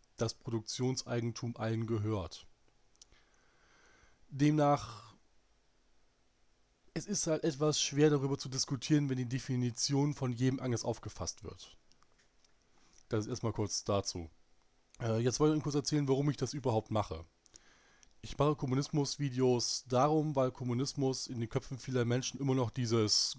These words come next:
gruselige, böse Monster ist, das irgendwann kommt und die Kinder frisst.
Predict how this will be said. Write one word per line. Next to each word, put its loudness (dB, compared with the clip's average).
gruselige, 2
böse 2
Monster 0
ist, -4
das 0
irgendwann -4
kommt -4
und -4
die -6
Kinder 0
frisst. -6